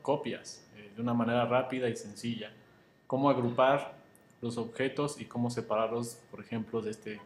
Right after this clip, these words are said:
de este gran, de esta gran red de, de, de cuadrados. Eh, el día de hoy vamos a empezar a trabajar con cuestiones tres D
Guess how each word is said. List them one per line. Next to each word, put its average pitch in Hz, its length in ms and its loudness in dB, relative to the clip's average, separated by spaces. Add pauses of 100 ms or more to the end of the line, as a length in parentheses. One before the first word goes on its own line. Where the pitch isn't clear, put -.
(560)
de 113 140 -6
este 107 260 -8
gran, 110 640 0 (380)
de 123 80 0
esta 123 160 0
gran 120 260 4
red 131 260 4
de, 107 220 -6 (220)
de, 104 160 -10 (260)
de - 80 -20
cuadrados. 107 680 0 (800)
Eh, 110 420 0 (360)
el 120 80 -4
día 131 100 2
de 135 100 4
hoy 139 180 4
vamos 135 380 4
a 123 60 0
empezar 113 680 0 (120)
a - 20 -18
trabajar 110 540 -4
con 110 200 -6 (160)
cuestiones 120 440 -6
tres 123 180 -2
D 127 320 0